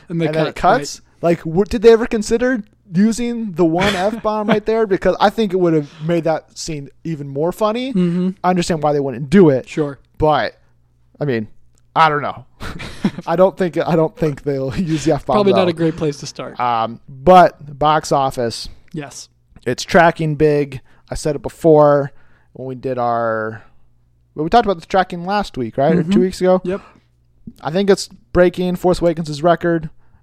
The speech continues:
Speaker 2: Uh, my number I'm currently feeling is two hundred fifty-five million dollars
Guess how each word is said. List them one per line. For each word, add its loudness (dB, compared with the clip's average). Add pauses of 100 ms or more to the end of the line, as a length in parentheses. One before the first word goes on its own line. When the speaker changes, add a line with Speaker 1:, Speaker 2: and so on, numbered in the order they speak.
Speaker 2:
Uh, 0
my -2
number 2
I'm -6
currently 2
feeling -4
is -4
two -6
hundred -2
fifty-five -2
million -6
dollars 0